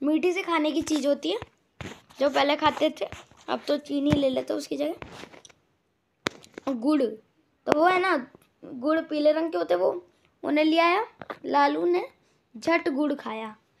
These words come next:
तो उसने जल्दी से गुड़ खा लिया, उसे तीखा लग रहा था इसलिए। उसका मुंह की जलन ठीक हो गई, तो उसका जो मुंह था, उसकी जलन ठीक हो गई।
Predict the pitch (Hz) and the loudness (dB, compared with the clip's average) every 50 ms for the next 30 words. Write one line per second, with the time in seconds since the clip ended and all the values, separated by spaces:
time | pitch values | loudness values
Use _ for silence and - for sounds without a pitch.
0 | _ _ _ _ - - - 320 269 339 311 302 285 285 285 294 285 359 330 285 | _ _ _ _ -6 -4 -4 -2 -2 0 2 4 2 2 2 0 -2 -2 0 2
1 | 311 294 277 277 285 277 277 285 277 269 294 285 - 269 - 277 254 233 - 262 | 2 0 0 0 0 0 0 2 0 0 0 -2 -4 -4 -4 -6 -6 -6 -8 -8
2 | - 277 262 247 240 233 220 214 214 - 262 262 240 - 254 254 240 - - - | -4 -4 -4 -4 -4 -4 -6 -10 -10 -10 -10 -10 -10 -12 -14 -4 -4 -4 -4 -4
3 | - - - - - - 285 294 - - 349 359 339 330 330 330 339 381 - - | -12 -18 -20 -20 -14 -12 -12 -10 -2 0 2 2 4 4 2 2 2 -2 -4 -12
4 | _ _ _ _ _ _ - - - - 349 349 247 254 262 254 269 294 330 339 | _ _ _ _ _ _ 0 0 4 2 2 2 4 2 2 2 2 2 2 2
5 | - - - 339 339 330 - - 254 220 - - - - - _ _ _ _ _ | 0 2 2 2 2 2 2 0 -4 -2 -2 -4 -6 -8 -10 _ _ _ _ _
6 | _ _ - - 294 269 359 349 349 359 330 302 302 302 302 339 320 311 - - | _ _ -4 -4 -2 2 2 2 4 2 2 2 0 0 0 0 0 -2 -4 -8
7 | 226 196 220 220 220 220 220 214 - 302 330 330 330 302 277 320 311 320 | -8 -6 -6 -4 -4 -6 -6 -4 -2 -2 0 0 0 0 0 0 -2 -2